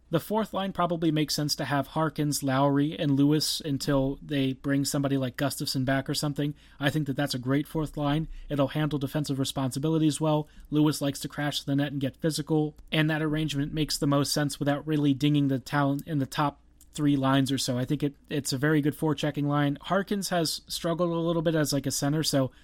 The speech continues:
I wouldn't really want to push him too far up the lineup, and I don't want to use him as a fourth line center either. Let him work out at the wing where he seems to be very comfortable and kinda go from there.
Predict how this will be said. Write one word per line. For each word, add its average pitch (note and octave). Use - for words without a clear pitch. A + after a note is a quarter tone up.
I C#3+
wouldn't D#3+
really D#3
want C3+
to C3+
push C3+
him C3
too D3+
far C3+
up C3
the C3+
lineup, C#3
and C#3+
I C#3+
don't D#3
want D#3
to C#3+
use C#3+
him C#3
as B2+
a B2
fourth D#3+
line C3+
center C3+
either. D3+
Let G#3
him G#3+
work G#3
out F3+
at E3
the D3
wing D#3
where D3
he C#3+
seems D#3
to C#3+
be C#3
very C3+
comfortable D#3
and C#3
kinda D3
go C#3
from B2+
there. A#2+